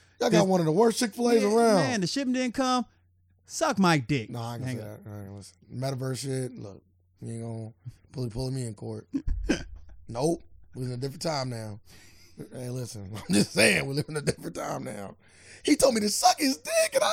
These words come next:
Speaker 1: just, nope, nope. You ain't getting I. <laughs> No,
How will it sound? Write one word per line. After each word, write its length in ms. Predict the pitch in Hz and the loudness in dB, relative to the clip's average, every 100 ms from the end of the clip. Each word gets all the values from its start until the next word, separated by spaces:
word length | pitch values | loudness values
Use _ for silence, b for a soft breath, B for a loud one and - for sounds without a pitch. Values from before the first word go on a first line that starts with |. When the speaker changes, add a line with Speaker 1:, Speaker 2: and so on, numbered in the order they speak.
| 640 | 0
Speaker 1:
just, 120 | 320 - | -4 -18
nope, 380 | 160 120 147 - _ _ _ _ _ - | -10 -6 -6 -6 _ _ _ _ _ -8
nope. 300 | 120 349 - - _ _ _ _ _ _ - | -2 -2 -2 -8 _ _ _ _ _ _ -10
You 160 | 123 | -6
ain't 140 | 139 147 | -4 0
getting 180 | 170 180 | 0 0
I. 280 | 185 135 - | -2 -4 -8
<laughs> 60 | _ _ _ _ _ _ _ | _ _ _ _ _ _ _
No, 80 | - | -16